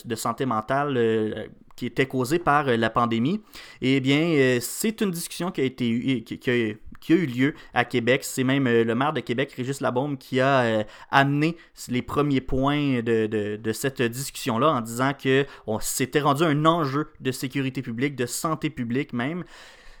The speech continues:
François Legault a ensuite commenté en disant qu'on pouvait pas, euh, on, on pouvait pas éviter tous, euh, les drames déclenchés par des problèmes de santé mentale. C'est, c'est, c'est pas vrai que même si on a tous les services, qu'on prenne en charge tous les Québécois qui ont des problèmes de santé mentale,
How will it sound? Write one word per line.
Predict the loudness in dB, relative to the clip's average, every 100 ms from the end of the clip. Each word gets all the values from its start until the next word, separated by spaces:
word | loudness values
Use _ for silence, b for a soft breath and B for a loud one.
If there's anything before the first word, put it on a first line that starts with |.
| B -6
François | 0 2 4
Legault | 2 2 2
a |
ensuite | 0 0 -4 -6
commenté | -2 0 4 2 2 0 0
en | -2
disant | -2 -4
qu'on | -2 -6
pouvait | -4 -2 0 -2
pas, | 0 2
euh, | 2 2 2 2 2 2 0 -8 -20 _ _ _ _
on, | -6 -2
on | -4
pouvait | 4 6
pas | 6 4 2
éviter | 0 -2 -4 -6 -6 -8 _ 2
tous, | 2 4 2
euh, | 4
les | 2 -2
drames | -2 -4
déclenchés | -4 -6 -6 -6 -6
par | -6
des | -6 -4
problèmes | -4 -4 -4
de |
santé | -6 -6 -6 -2
mentale. | -2 -2 -4 -4 -4 -4
C'est, | -6 -8
c'est, | -8 -10
c'est | -6 -4
pas | 0 0
vrai | 0 -4
que | -2
même | -2 -2 -4
si | -6 -4
on | -2 -2
a |
tous | -4 -4 0
les | 0
services, | 0 -4 -4 -4 -4
qu'on | -6
prenne | -8 -6
en | -6
charge | -6 -6 -6 -12 -10
tous | -4
les | -2
Québécois | -2 -4 -4 -4 -6
qui | -4
ont |
des | -6
problèmes | -4 -4 -4
de |
santé | -4 -6 -6 -4
mentale, | -4 -2 -2 -2 -4